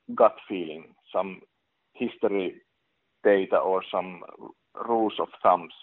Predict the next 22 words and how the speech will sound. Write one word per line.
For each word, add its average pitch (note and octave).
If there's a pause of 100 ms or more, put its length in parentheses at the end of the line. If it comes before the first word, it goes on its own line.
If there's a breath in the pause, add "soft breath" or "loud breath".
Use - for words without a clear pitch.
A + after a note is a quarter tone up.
(600)
But -
now A2+
that A2
would -
be G2+
transformed F#2+ (220)
into F2+
data-driven F#2 (1200)
decisions. F2+ (920)
Of -
course, A2 (480)
on G2+
top A2+
of G2+ (120)
everything G2+
is F2+ (100)
always G2 (140)
human A#2+ (240)
making F#2+
the F#2
big G2+ (760)
decisions, G2+